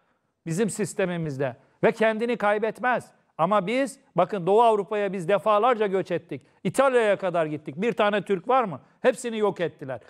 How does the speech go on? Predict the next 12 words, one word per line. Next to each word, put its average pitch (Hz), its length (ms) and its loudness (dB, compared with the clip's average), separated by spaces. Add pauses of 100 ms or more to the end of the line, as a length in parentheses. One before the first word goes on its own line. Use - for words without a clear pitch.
(240)
Demek 254 300 0
ki 196 160 0
özgür 185 480 4
millet, 208 460 2 (280)
özgür 175 460 2
düşünen 190 460 0
ve, 147 180 0 (500)
e, 143 200 -2 (140)
aslında 202 720 -2 (240)
şeffaf 196 480 0
olan 214 260 0
millet 214 360 0